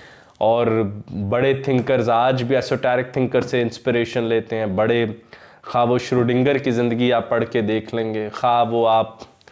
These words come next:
कार्लो रोवेली की नई राइटिंग्स पढ़ के देख लेंगे, ये एक लीडिंग फिजिसिस्ट रहे हैं, तो आपको एहसास होगा कि वो मुतफर्रिक, मुनफरिद,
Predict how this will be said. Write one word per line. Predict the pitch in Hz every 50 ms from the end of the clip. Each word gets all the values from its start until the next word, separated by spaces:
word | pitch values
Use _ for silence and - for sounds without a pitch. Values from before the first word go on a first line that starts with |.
| - - - - - - - -
कार्लो | 131 127 127 127 127 127 123
रोवेली | 120 120 113 117 123 131 147 156 165
की | 156 156 151 139 131 120 113 98 - - - 101
नई | 117 127 131 139 147 143
राइटिंग्स | 143 131 127 123 139 135 127 135
पढ़ | - 135 127 123
के | 120 - 123
देख | 107 110 110 107 -
लेंगे, | 117 117 117 120
ये | 123 131
एक | 131 131 131 -
लीडिंग | 113 127 165 180 190 185 175 143 - - - - - - - -
फिजिसिस्ट | - 139 131 135 131 135 - 139 135 - - 123
रहे | 117 107 120 127 120 110 101 98 90
हैं, | 113 117 127 131 127 127 123 - - _ _ - - - - - _ _ -
तो | - 120
आपको | 117 117 - - 131
एहसास | 120 120 - 127 117 117 - 117
होगा | 110 107 117
कि | 110 - 120
वो | 113 120 123 123 120 120 139 117 - _ _ - - - _ _ -
मुतफर्रिक, | 104 104 113 127 127 - 135 - - - 143 139 143 143 151 147 139 147 - - - -
मुनफरिद, | 98 95 101 110 120 131 143 143 139 139 - - 143 139 135 127 135 -